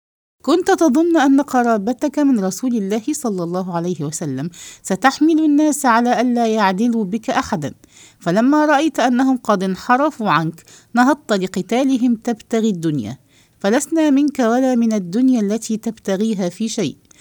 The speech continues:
إلا أن تشهد على نفسك بالكفر، ثم تتوب كما تبنى، فإن فعلت فنحن معك على عدوك، وإلا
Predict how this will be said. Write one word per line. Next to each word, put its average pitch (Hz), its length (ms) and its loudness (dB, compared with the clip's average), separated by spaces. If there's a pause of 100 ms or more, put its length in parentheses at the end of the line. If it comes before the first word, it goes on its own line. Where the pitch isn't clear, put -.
(260)
إلا 202 420 2
أن 156 160 -8
تشهد 254 460 -2
على 214 380 2
نفسك 214 540 -4
بالكفر، 214 640 -4 (540)
ثم 294 340 2
تتوب 240 680 -2
كما 226 260 2
تبنى، 123 480 -6 (360)
فإن 269 240 0
فعلت 175 540 2 (140)
فنحن 254 400 -2
معك 214 380 0
على 185 220 0
عدوك، 240 480 0 (440)
وإلا 180 440 0